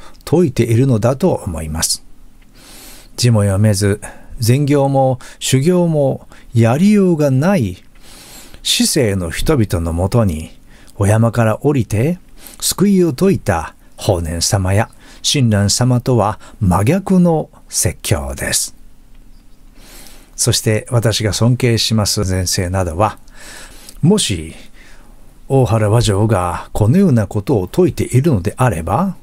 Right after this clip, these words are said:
それは大原さんが間違っているとしか言いようがありませんね、とおっしゃってくださってます。功徳の善を言うならば、それは自力心であり、否定されている。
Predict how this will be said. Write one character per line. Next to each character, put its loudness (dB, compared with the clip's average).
そ 2
れ 4
は 0
大 2
原 2
さ 0
ん 2
が 2
間 -2
違 -6
っ -2
て -4
い -4
る 0
と -2
し -2
か -6
言 -6
い 2
よ 4
う 0
が 0
あ -8
り -4
ま 0
せ 0
ん -6
ね、 0
と 0
お 0
っ 0
し -2
ゃ 0
っ -10
て -8
く -4
だ -6
さ -6
っ -8
て -10
ま -8
す。 -6
功 0
徳 0
の -4
善 2
を 0
言 0
う 2
な 2
ら -4
ば、 -6
そ 0
れ 2
は 0
自 -4
力 2
心 0
で -6
あ -2
り、 -10
否 -8
定 2
さ 2
れ 0
て -4
い -8
る。 -8